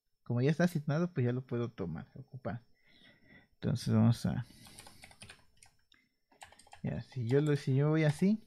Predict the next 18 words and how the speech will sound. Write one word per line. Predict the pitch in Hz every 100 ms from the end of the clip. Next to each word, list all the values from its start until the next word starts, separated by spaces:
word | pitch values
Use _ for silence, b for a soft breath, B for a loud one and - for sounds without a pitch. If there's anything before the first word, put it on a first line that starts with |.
| _ B B B 139
me |
va | 135
a |
decir | 131 143
que | 139
es | 135
un | 143 139
tipo | 143 143 131 123
sit, | - 160 147
¿no? | 139 170 151
<laughs> | 135 127 151 -
No, | 131 127 123
no, | 123 123
no, | 123 127 127 123 123
no | 127
me | 131
muestra | 127 127 - 123
nada. | 143 147 135